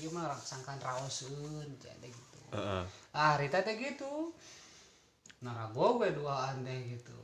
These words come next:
Speaker 1: Siga norek ngadu kaleng, <laughs> bagus dipikir-pikir tengah puting. Eh, lain tengah puting, puting-puting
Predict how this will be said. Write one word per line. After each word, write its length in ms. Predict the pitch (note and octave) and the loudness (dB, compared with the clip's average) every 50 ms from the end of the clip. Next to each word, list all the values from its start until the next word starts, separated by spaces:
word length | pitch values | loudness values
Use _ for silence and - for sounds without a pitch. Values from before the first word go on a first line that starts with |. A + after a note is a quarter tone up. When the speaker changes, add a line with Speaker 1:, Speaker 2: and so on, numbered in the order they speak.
| - - - | -18 -18 -18
Speaker 1:
Siga 320 | - - B2+ B2 B2+ B2 | -14 -12 -10 -8 -8 -6
norek 320 | B2 B2 A#2+ B2 A#2+ A#2+ - - - C3+ | -6 -4 -4 -4 -4 -6 -8 -10 -12 -10
ngadu 160 | B2 A#2+ A#2+ A#2 | -8 -8 -8 -8
kaleng, 240 | - B2 A#2+ A#2 B2 A#2+ - - - | -8 -8 -6 -6 -2 0 0 0 0
<laughs> 160 | - B2 A#2+ A#2 | 0 -2 -4 -4
bagus 240 | A#2 A2 - D#3+ C#3 | -4 -4 -2 -2 -2
dipikir-pikir 800 | C3+ - C3 B2 - B2+ B2 - - B2 A#2 - C#3+ C3+ B2 A#2 | 0 0 0 2 2 2 0 0 -2 -4 -4 -4 -4 -4 -4 -2
tengah 240 | B2 A#2+ B2 B2+ B2+ | 0 0 0 0 0
puting. 400 | - C3 B2+ B2+ - D3 C3+ - - | -2 -4 -6 -6 -6 -8 -10 -6 -2
Eh, 80 | D3 D3+ | 2 4
lain 160 | D3+ D#3 D3+ | 6 6 6
tengah 240 | D#3 D3+ D#3 D3+ D#3 | 6 4 4 4 4
puting, 320 | D#3+ E3+ D#3+ F#3 E3 D3 | 2 0 2 0 -2 -2
puting-puting 720 | - D#3 D3 D3 C#3 C3+ - D3+ C#3 - - - - - | -2 -4 -4 -2 -4 -4 -4 -4 6 12 12 12 12 12